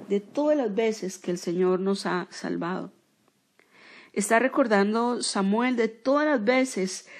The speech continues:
que el, hemos clamado a Dios en la angustia y Dios ha estado ahí para nosotros.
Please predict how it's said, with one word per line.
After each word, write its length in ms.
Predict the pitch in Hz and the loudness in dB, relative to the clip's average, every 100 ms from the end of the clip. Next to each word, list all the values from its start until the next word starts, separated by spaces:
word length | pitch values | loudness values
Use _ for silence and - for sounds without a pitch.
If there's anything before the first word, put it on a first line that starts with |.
| - - | -20 -12
que 140 | - 202 | 0 0
el, 120 | 190 - - 220 - | 0 -4 -8 -6 -2
hemos 280 | 226 262 | 0 -2
clamado 600 | - 220 196 202 240 262 | -2 0 2 4 4 4
a 120 | 254 233 | 2 0
Dios 380 | 254 254 262 | 2 2 2
en 120 | 214 196 | 0 0
la 60 | |
angustia 640 | 196 202 262 - - 190 196 | 0 0 0 -2 -2 0 0
y 40 | |
Dios 400 | 208 247 262 - | 0 0 -2 -4
ha 20 | |
estado 400 | 202 - 202 202 | -6 -4 -2 0
ahí 160 | 208 220 | -2 -4
para 300 | - 214 208 | -6 -4 -2
nosotros. 680 | 185 196 - 208 - - | -2 -4 -8 -10 -12 -16